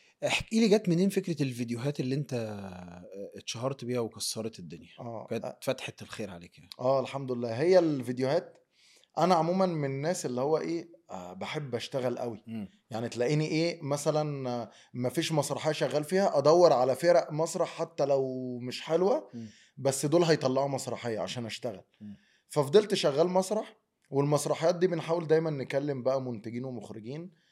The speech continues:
Speaker 2: يجوا يتفرجوا.
Speaker 1: علشان ياخدوكوا
Speaker 2: يمكن
Speaker 1: منها.
Speaker 2: يشوفنا و-، و-، ويجوا يعني،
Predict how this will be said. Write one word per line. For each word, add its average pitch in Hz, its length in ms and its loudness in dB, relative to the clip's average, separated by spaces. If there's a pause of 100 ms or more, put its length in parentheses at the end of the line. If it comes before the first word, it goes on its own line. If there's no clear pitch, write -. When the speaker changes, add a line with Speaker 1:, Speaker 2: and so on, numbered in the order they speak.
(180)
Speaker 2:
يجوا 131 260 0
يتفرجوا. 101 480 -4 (300)
Speaker 1:
علشان 123 580 2
ياخدوكوا 131 420 2
Speaker 2:
يمكن 151 360 6
Speaker 1:
منها. 151 100 2
Speaker 2:
يشوفنا 190 440 2
و-، 107 720 -2
و-، 92 380 -8
ويجوا 101 400 -6
يعني، 80 140 -20